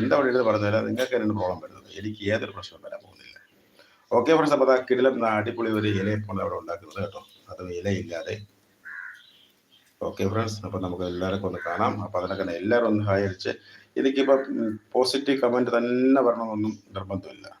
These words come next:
എനിക്കിപ്പോ നെഗറ്റീവ് വന്നാലും ഒരു പ്രശ്നമില്ല. ഓക്കെ, നിങ്ങൾ കമന്റ്സ് വരണം, കമന്റ്സ് വന്നാൽ മാത്രമേ നമുക്ക് ചെയ്യാൻ ഒരു മൂഡ് വരുള്ളൂ കേട്ടോ. അപ്പൊ നമ്മള് കിടിലം ദാ അടിപൊളി ഒരു ഇലയാണ് ഉണ്ടാക്കുന്നത്. അപ്പൊ എല്ലാ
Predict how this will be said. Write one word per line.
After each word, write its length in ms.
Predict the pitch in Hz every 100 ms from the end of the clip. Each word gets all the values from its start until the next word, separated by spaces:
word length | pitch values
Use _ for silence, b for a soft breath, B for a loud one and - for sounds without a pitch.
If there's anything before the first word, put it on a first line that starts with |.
| _ -
എനിക്കിപ്പോ 280 | 107 110 117
നെഗറ്റീവ് 320 | 110 113 123 117
വന്നാലും 240 | 110 120 104
ഒരു 60 | 104
പ്രശ്നമില്ല. 440 | - 95 85 - - _ B B B 101
ഓക്കെ, 140 | 110 104
നിങ്ങൾ 160 | 110 117 -
കമന്റ്സ് 360 | 107 123 - 104
വരണം, 240 | 107 95 98
കമന്റ്സ് 280 | 98 104 107
വന്നാൽ 220 | 95 101 98
മാത്രമേ 300 | 92 98 98
നമുക്ക് 220 | 95 95 101 92
ചെയ്യാൻ 200 | 98 95
ഒരു 120 | - 95
മൂഡ് 220 | 101 107 95
വരുള്ളൂ 260 | - - -
കേട്ടോ. 140 | - - - - B B B B B
അപ്പൊ 100 | 113 123
നമ്മള് 180 | 135 135 135
കിടിലം 260 | 139 147 135
ദാ 40 | 127 113
അടിപൊളി 440 | 117 139 - 131 113
ഒരു 120 | 107 104 - - _ - 101
ഇലയാണ് 320 | 110 113 98 95
ഉണ്ടാക്കുന്നത്. 520 | - 82 - - - - - - - - - - - - -
അപ്പൊ 120 | 104 104
എല്ലാ 280 | 117 127